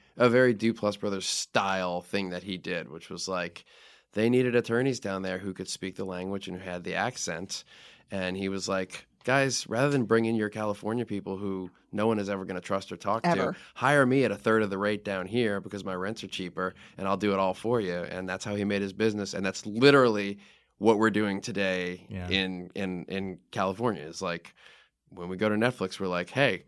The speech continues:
Speaker 1: hire us at a third of the rate." <laughs> And, and they're like, "Great."
Speaker 3: <laughs>
Speaker 1: It's literally
Speaker 3: Yeah.
Speaker 1: the same model.
Speaker 3: Yeah.
Speaker 2: God, they, yeah, I just loved,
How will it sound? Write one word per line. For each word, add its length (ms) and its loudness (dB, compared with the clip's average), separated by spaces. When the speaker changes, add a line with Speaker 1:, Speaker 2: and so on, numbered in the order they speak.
Speaker 1:
hire 300 8
us 160 8
at 80 8
a 40 4
third 220 8
of 80 6
the 80 6
rate." 340 8
<laughs> 20 -4
And, 200 2
and 180 6
they're 140 10
like, 160 2
"Great." 340 8
Speaker 3:
<laughs> 180 0
Speaker 1:
It's 200 6
literally 260 12
Speaker 3:
Yeah. 80 10
Speaker 1:
the 60 2
same 260 6
model. 420 2
Speaker 3:
Yeah. 220 -6
Speaker 2:
God, 220 6
they, 260 6
yeah, 300 6
I 80 6
just 220 2
loved, 200 4